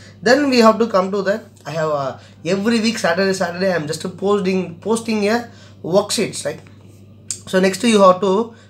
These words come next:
concentrate on, right? Next you have to concentrate on worksheets, right? Next you have to concentrate on worksheets. And the next one is nothing but week test, unit test. Weekly, weekly we are conducting unit test now.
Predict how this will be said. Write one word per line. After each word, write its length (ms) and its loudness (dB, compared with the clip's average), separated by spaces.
concentrate 600 -2
on, 180 -6
right? 180 -8
Next 260 -8
you 120 0
have 140 2
to 140 -2
concentrate 600 -2
on 320 -4
worksheets, 720 0
right? 220 -8
Next 220 -10
you 720 -6
have 180 -6
to 60 -6
concentrate 500 -4
on 100 0
worksheets. 640 -6
And 440 0
the 100 0
next 340 -2
one 120 4
is 100 0
nothing 300 0
but 180 2
week 320 0
test, 260 -2
unit 400 0
test. 240 -4
Weekly, 360 -2
weekly 280 0
we 140 0
are 80 2
conducting 500 -6
unit 240 -2
test 220 -2
now. 160 -14